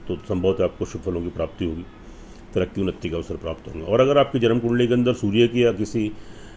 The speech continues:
और ग्रह की दशा, अंतरदशा आपके पक्ष में नहीं चल रही है, तो संभवतः इसके शुभ फलों में थोड़ी कमी आएगी, फिर आपको कठिनाइयों, परेशानियों का सामना करना पड़ सकता है।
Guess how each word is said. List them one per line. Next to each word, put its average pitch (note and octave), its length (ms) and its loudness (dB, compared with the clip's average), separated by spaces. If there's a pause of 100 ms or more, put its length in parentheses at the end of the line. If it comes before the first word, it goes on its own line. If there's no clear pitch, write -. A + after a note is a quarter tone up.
(160)
और A#2+ 140 10
ग्रह A#2 200 6
की A#2 80 6
दशा, A2 200 2
अंतरदशा G#2+ 400 2
आपके G#2 180 0
पक्ष G2+ 240 -6
में G2+ 100 0
नहीं G2 180 2
चल F#2 160 -2
रही F#2 160 -4
है, F#2+ 60 -4
तो G2 120 -6
संभवतः G2+ 440 2
इसके - 180 -2
शुभ - 160 -6
फलों F#2+ 240 -2
में F#2+ 120 0
थोड़ी F2 160 0
कमी F2+ 260 -2
आएगी, F2 220 -2
फिर F2+ 160 -2
आपको E2+ 160 -6
कठिनाइयों, E2+ 400 -4
परेशानियों E2 400 -6
का E2 80 -4
सामना D#2 280 -6
करना D2 240 -8
पड़ D2+ 160 -12
सकता - 320 -16
है। - 340 -18